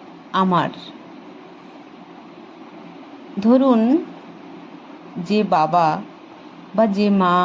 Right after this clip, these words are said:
বা যে পরিবারের সামর্থ্য নেই, সাধ্য নেই, তার বাড়ির রাজকন্যাকে সুন্দর সুসজ্জিত করার কিচ্ছু নেই,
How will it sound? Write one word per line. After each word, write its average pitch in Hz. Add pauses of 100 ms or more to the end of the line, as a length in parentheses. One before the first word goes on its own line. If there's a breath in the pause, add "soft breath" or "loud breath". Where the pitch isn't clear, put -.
(520)
বা 254
যে 220 (140)
পরিবারের 170 (960)
সামর্থ্য 180
নেই, 165 (520)
সাধ্য 160 (140)
নেই, 156 (1200)
তার 214
বাড়ির 190
রাজকন্যাকে 180 (680)
সুন্দর 208 (160)
সুসজ্জিত 180 (120)
করার 170 (1400)
কিচ্ছু -
নেই, 151